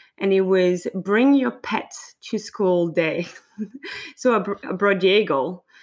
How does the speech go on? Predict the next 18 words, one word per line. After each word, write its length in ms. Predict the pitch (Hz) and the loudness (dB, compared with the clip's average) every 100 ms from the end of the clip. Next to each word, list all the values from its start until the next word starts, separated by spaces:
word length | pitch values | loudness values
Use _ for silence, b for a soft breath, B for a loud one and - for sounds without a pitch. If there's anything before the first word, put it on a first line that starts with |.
| 262 B | -20 B
and 180 | 311 339 | 4 6
<laughs> 20 | |
everyone 480 | 403 339 392 277 254 | 4 4 4 4 4
at 220 | 208 220 | 2 -2
school 440 | - - 339 320 | -6 0 2 2
was 200 | 226 220 | 0 -2
just 240 | 220 269 208 | -2 -4 -4
looking 480 | 220 269 277 247 254 | 0 0 0 -4 0
at 80 | |
me, 220 | 247 285 262 | 2 4 2
be 180 | 196 | 0
like, 420 | 226 208 190 180 - _ | 0 2 0 -2 -6 _
"What 560 | 240 285 381 381 269 - | -4 2 4 4 0 0
is 240 | 220 214 220 214 240 | 0 0 -6 -10 -4
this?" 540 | 403 415 302 262 - | 2 2 2 0 -2
<laughs> 0 | |
You 220 | 277 262 285 | 0 2 2
know? 220 | 302 | 0